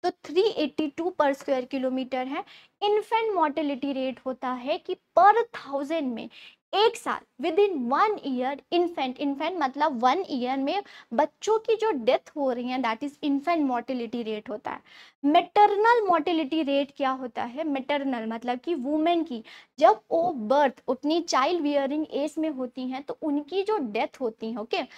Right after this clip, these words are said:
अ, मोर्टेलिटी मतलब होता है डेथ, मोर्टेलिटी में होता है डिजीजेस, ओके। तो मोर्टेलिटी रेट कितनी हो रही है अपनी चाइल्ड बियरिंग, और ये per लाख देखा जाता है।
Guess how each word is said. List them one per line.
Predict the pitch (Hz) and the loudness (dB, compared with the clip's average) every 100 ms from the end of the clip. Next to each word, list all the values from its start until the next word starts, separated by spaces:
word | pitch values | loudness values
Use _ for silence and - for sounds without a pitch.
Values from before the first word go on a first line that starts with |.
| - - - | -20 -6 6
अ, | 277 254 | 6 8
मोर्टेलिटी | 262 311 415 403 403 392 | 6 4 4 4 4 0
मतलब | 349 349 359 349 | 0 0 2 2
होता | 349 339 381 | 0 -2 0
है | 415 370 | 0 -2
डेथ, | 233 233 - - _ - | 2 0 -2 -16 _ 2
मोर्टेलिटी | 262 277 320 403 381 381 370 | 8 8 8 4 2 2 0
में | 320 311 | 0 0
होता | 302 311 | -2 -2
है | 302 359 | -2 -2
डिजीजेस, | 277 302 254 294 269 220 208 - | 0 2 2 2 2 0 -4 -2
ओके। | - 453 - - - - - | 0 0 -2 -14 -20 -12 2
तो | 415 | 4
मोर्टेलिटी | 349 277 320 - 466 392 294 359 | 6 4 4 4 2 2 2 0
रेट | 277 302 294 285 | 0 -2 -4 -6
कितनी | 302 - 302 311 | -6 -2 0 2
हो | 277 277 | 2 0
रही | 269 285 | 0 -2
है | |
अपनी | 285 294 285 | -4 -4 -4
चाइल्ड | 294 254 277 311 | -2 -2 2 0
बियरिंग, | 233 277 254 233 - | 0 -2 -2 -4 -6
और | 294 | -4
ये | 254 320 370 _ 330 | -2 -2 -2 _ 0
per | 359 370 | 0 0
लाख | 294 220 247 311 381 381 | -4 -4 0 4 4 2
देखा | 269 254 254 233 | -4 -4 -4 -6
जाता | 226 220 - | -4 -6 -8
है। | - - - | -18 -20 -20